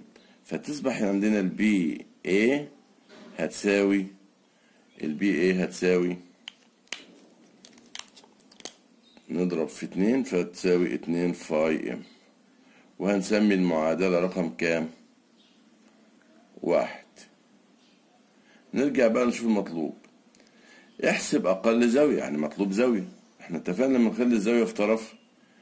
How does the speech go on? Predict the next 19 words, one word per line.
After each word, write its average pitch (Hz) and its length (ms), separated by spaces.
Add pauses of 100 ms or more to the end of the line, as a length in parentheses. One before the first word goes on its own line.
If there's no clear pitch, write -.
(280)
نخلي 95 220
طيب، 98 320
لو 85 160
قلنا 110 280
ساين 98 400
سيتا 95 280
في 90 100
طرف 90 300
اهيت، 92 360
ساين 87 400
سيتا، 117 440 (960)
ساين 85 380
سيتا 85 340
في - 60
طرف 104 380 (440)
هتساوي 104 640 (300)
الفاي 117 720
ام 120 220 (1500)
على 104 560